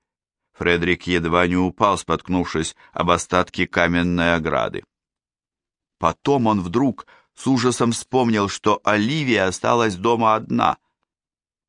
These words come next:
Надо бежать назад. Вдруг девочка проснулась. Он ещё раз позвал Фабиана и поспешил домой. Фредерик взбежал вверх по ступеням лестницы,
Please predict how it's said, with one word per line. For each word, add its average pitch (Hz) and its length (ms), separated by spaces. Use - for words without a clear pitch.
Надо 85 340
бежать 95 460
назад. 110 480
Вдруг 143 380
девочка 139 460
проснулась. 95 760
Он 110 180
ещё 123 340
раз 107 300
позвал 87 500
Фабиана 110 720
и 107 120
поспешил 87 560
домой. 62 420
Фредерик 113 640
взбежал 101 600
вверх 95 500
по 87 120
ступеням 85 580
лестницы, 113 640